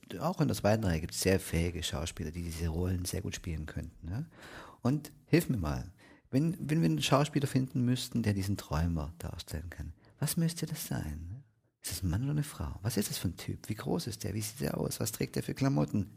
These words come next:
Ja? Wie denkt der über sich? Wie redet der von der Welt? Wie sieht er die Welt? Welche Ziele verfolgt der? Ja? Und dann dasselbe mit der Position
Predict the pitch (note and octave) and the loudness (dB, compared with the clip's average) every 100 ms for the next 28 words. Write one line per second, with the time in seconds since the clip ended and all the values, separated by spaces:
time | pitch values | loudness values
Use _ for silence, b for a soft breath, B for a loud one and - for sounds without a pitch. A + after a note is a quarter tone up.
0 | - C3 B B B B - D3 G3 A3+ | -4 -4 B B B B 4 4 6 4
1 | - A#2 F#2+ G#2+ G#2 A2+ G#2 D#3+ C#3+ B2+ | 4 2 2 -2 0 2 4 2 2 0
2 | - C3 C3+ E3 D3+ - A2+ - F3 - | 2 0 2 2 2 0 -6 -4 -4 -4
3 | - D#2+ D#2+ E2 - B B B B B | -4 -2 -2 -2 -6 B B B B B
4 | B _ - - B2+ B2 - - - A2+ | B _ -12 -2 0 0 0 4 6 6
5 | - - - - - - D2+ E2 B2 D3+ | 4 -6 -6 -8 -8 -8 -6 -4 -4 -4
6 | D3 C3 - - - - - - A#2 - | -2 -2 -2 -2 -6 -10 -8 0 4 4
7 | G2 A2 A#2 B2+ A#2+ B2+ C3 C3+ | 4 4 2 -2 -2 0 0 0